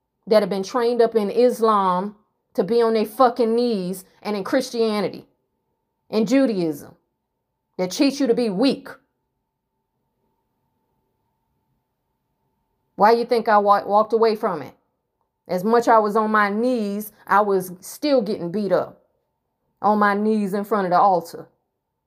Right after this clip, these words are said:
Prostrated. Now, I'm not saying it was wrong because that was a part of my walk. But at some point, I had to get up off of my motherfucking knees and stand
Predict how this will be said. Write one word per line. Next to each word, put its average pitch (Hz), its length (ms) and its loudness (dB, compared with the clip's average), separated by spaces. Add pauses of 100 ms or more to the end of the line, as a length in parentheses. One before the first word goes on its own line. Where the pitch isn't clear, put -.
(540)
Prostrated. 220 800 0 (1700)
Now, 196 180 0
I'm 214 80 2
not 214 200 0
saying 208 280 -2
it 185 80 -2
was 160 160 -6
wrong 196 400 0
because 180 240 -4
that 196 160 0
was 175 140 -6
a 175 40 -4
part 185 240 2
of 175 60 -4
my 175 160 -4
walk. 190 520 -2 (1400)
But 190 160 0
at 185 120 0
some 240 280 -2
point, 214 200 -2
I 196 80 0
had 220 180 2
to 175 80 -6
get 220 180 4
up 202 140 -2
off 190 200 2
of 190 80 -4
my 190 120 0
motherfucking 185 640 -4
knees 202 280 -6
and 170 180 -8
stand 170 640 -8